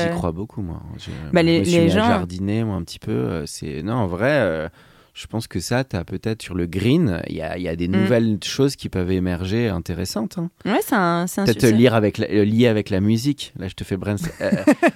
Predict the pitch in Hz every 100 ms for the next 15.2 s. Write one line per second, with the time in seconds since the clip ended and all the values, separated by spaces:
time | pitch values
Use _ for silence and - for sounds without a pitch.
0 | - 120 - 120 123 139 - 78 - 139
1 | 92 92 92 - - 131 170 185 135 110
2 | 95 90 90 - _ - - - 107 87
3 | - - 101 101 92 78 - 104 - 92
4 | 104 90 - _ - - - 87 87 90
5 | 87 92 76 80 - - 98 95 - 95
6 | 90 87 95 117 101 107 139 131 110 131
7 | 107 - 120 117 - 127 110 - 87 90
8 | 101 104 131 143 - 127 127 127 120 90
9 | - - - 95 - 98 95 139 139 120
10 | 120 123 104 92 92 92 95 101 85 -
11 | _ - - 180 131 92 92 92 107 131
12 | 117 113 127 - 170 175 127 - - 104
13 | 98 92 95 196 190 196 226 247 175 165
14 | - 226 202 - 220 175 165 165 - 254
15 | 220